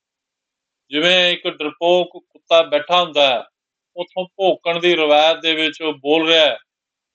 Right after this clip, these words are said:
ਕਿ ਬਹੁਤ ਜਲਦੀ ਸ਼੍ਰੀ ਰਾਮ ਜੀ ਦਾ ਮੰਦਿਰ ਜਿਹੜਾ ਅਯੋਧਿਆ ਦੇ ਵਿੱਚ ਹੈ, ਉਸ ਨੂੰ ਉਡਾ ਦਿੱਤਾ ਜਾਏਗਾ। ਅੱਜ ਅਸੀਂ ਇਸ ਗੱਲ ਨੂੰ ਬਹੁਤ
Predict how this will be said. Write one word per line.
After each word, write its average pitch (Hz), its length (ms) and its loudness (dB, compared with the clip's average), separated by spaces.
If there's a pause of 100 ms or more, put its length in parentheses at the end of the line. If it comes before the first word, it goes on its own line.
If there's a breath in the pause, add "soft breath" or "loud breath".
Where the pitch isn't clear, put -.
(280)
ਕਿ 190 380 0 (160)
ਬਹੁਤ 180 320 0
ਜਲਦੀ 180 540 0 (300)
ਸ਼੍ਰੀ 165 300 -4
ਰਾਮ 165 340 2
ਜੀ 160 140 -8
ਦਾ 165 160 4
ਮੰਦਿਰ 151 400 -8
ਜਿਹੜਾ 151 260 2
ਅਯੋਧਿਆ 147 440 -2
ਦੇ 147 180 -2
ਵਿੱਚ 139 260 -8
ਹੈ, 135 160 2 (600)
ਉਸ 180 200 -18
ਨੂੰ 180 220 -4
ਉਡਾ 151 280 4
ਦਿੱਤਾ 143 340 -2
ਜਾਏਗਾ। 113 400 -2 (1120)
ਅੱਜ 185 300 2 (240)
ਅਸੀਂ 208 200 -8
ਇਸ 190 180 -10
ਗੱਲ 185 180 2
ਨੂੰ 196 440 -4 (200)
ਬਹੁਤ 180 320 2